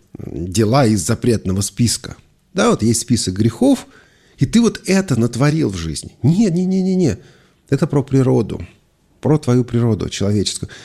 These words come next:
И дальше, кстати, мы можем объяснить человеку: "Вот смотри,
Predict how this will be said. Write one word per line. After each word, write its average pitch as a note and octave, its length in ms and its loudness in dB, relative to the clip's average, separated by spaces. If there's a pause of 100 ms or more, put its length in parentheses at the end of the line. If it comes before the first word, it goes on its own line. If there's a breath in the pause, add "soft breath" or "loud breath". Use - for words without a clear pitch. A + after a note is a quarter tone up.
(240 loud breath)
И A#2+ 80 0
дальше, G#3 240 2
кстати, G3 260 -2
мы F3+ 80 2
можем E3 380 2 (640)
объяснить G#2 540 0
человеку: F#2 300 -2
"Вот - 80 -6
смотри, D3 480 0